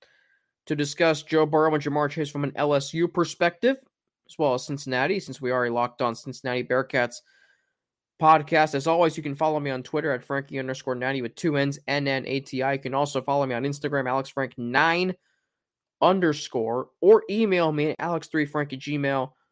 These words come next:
dot com. Thank you for making Locked On Bearcats your first listen every day. Now make your second listen Locked On Bets, your daily one-stop shop for all your gambling needs.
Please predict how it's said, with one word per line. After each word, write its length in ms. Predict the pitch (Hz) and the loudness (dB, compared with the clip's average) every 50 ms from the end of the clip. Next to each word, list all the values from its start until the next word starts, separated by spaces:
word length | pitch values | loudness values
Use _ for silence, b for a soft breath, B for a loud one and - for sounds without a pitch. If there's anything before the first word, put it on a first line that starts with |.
| _ _ _ _ _ - | _ _ _ _ _ -4
dot 380 | 127 147 143 147 139 131 - - | 2 4 6 6 6 4 0 -6
com. 280 | - 160 143 131 117 | -4 -2 -2 -2 -4
Thank 420 | 117 - - 180 220 254 247 240 - | -4 -2 2 4 4 4 2 0 -2
you 160 | 202 208 202 | 0 0 0
for 120 | 196 185 | 0 2
making 340 | 175 170 165 160 160 165 151 | 2 2 2 2 2 0 0
Locked 280 | 156 165 175 165 - - | 0 0 0 0 -2 0
On 160 | 160 156 147 | 0 0 2
Bearcats 440 | 151 147 156 151 151 156 147 151 147 | 2 0 0 0 -2 -2 -2 -2 -2
your 120 | 147 139 139 | -4 -4 -2
first 320 | 139 151 151 151 147 - | 0 0 0 0 0 -2
listen 280 | 143 143 143 - 131 113 | -2 -2 -2 -2 -4 -2
every 260 | 131 147 143 147 135 | -2 -2 -2 -2 -2
day. 120 | 139 143 | -2 -2
Now 220 | 139 131 139 160 160 | -2 -2 0 0 0
make 220 | 156 147 143 143 | 0 0 0 0
your 100 | 143 135 | -2 -6
second 640 | - - - - - 202 226 240 240 185 170 156 | -6 -6 -8 -2 2 4 4 4 4 2 0 2
listen 320 | 151 147 147 147 156 139 131 | 2 0 0 0 -2 -4 0
Locked 340 | 143 156 180 180 - - 165 | 0 0 0 0 -2 -2 0
On 220 | 156 160 156 147 | 0 2 0 0
Bets, 500 | 143 147 165 165 147 110 - - - - _ _ _ _ _ _ _ _ _ _ _ - | -2 0 2 2 2 2 0 -6 -16 -16 _ _ _ _ _ _ _ _ _ _ _ -4
your 140 | 117 120 | -4 -4
daily 380 | 120 123 143 143 151 160 160 156 | -2 2 2 4 4 4 2 2
one-stop 560 | 135 143 156 156 151 - - 151 135 139 143 | 2 0 0 -2 -2 -4 -2 2 2 2 2
shop 280 | - - 156 147 147 147 | 0 -2 -2 -2 0 0
for 120 | 147 135 - | 0 -2 0
all 160 | - 147 151 | 2 2 2
your 160 | 147 143 139 | 2 2 -2
gambling 540 | 139 - 143 147 151 151 143 139 131 127 127 | -2 -2 0 0 0 0 0 -2 -2 -2 -2
needs. 340 | 131 139 147 151 147 - | -2 -2 -2 -2 -4 -6